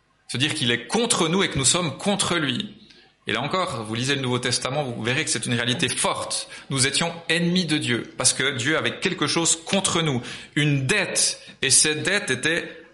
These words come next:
impayable, impossible à payer, impossible à compenser en disant, « Oui, tu vois, Seigneur, quand même, j'ai fait ceci et cela de bien, est-ce que tu peux quand même pas un petit peu compenser ? » Rien à faire,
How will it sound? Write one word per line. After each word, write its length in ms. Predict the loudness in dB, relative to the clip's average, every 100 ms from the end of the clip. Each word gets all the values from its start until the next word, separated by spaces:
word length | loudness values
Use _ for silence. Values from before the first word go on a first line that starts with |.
| _ -4
impayable, 800 | -2 0 2 2 0 -4 -8 -14 -20 -20 _ _ _ _ _ _ -8 -6
impossible 520 | 0 2 4 4 2
à 60 |
payer, 440 | 0 0 0 -2 -12 -6
impossible 600 | -4 -2 2 4 4 2
à 60 | 0
compenser 520 | -2 0 2 2 2
en 60 |
disant, « 280 | 2 2 2
Oui, 160 | 2 0
tu 140 | -2
vois, 160 | 0 0
Seigneur, 400 | 0 0 0 0
quand 100 | 0
même, 200 | 0 0
j'ai 120 | 0
fait 160 | 0 0
ceci 300 | 0 0 0
et 40 |
cela 260 | 0 0 -2
de 60 |
bien, 220 | 0 0
est-ce 120 | 0 0
que 80 |
tu 120 | -2 -2
peux 140 | -4 -4
quand 100 | -2
même 140 | -2 0
pas 120 | -2
un 40 |
petit 140 | -2 -4
peu 120 | -4
compenser ? » 460 | -6 -6 -4 -6 -8 -12 -20 -20 _ _
Rien 240 | -2 0
à 100 | 0
faire, 300 | 0 0 -2